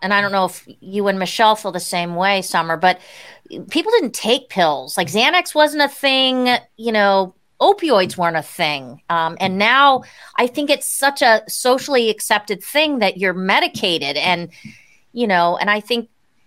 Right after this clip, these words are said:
and, and couple that with, like, let's say, you know, you're a fraternity or sorority person and you're at a party and maybe you've had a couple cocktails. Well, then you've lost your judgment, your sense of judgment, and you're not thinking clearly through this.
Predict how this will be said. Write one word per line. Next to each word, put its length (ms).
and, 180
and 140
couple 300
that 260
with, 200
like, 160
let's 220
say, 220
you 320
know, 320
you're 240
a 60
fraternity 680
or 80
sorority 680
person 560
and 220
you're 100
at 100
a 160
party 340
and 100
maybe 200
you've 180
had 200
a 40
couple 320
cocktails. 720
Well, 160
then 300
you've 220
lost 360
your 100
judgment, 680
your 120
sense 260
of 60
judgment, 540
and 140
you're 100
not 240
thinking 440
clearly 420
through 340
this. 380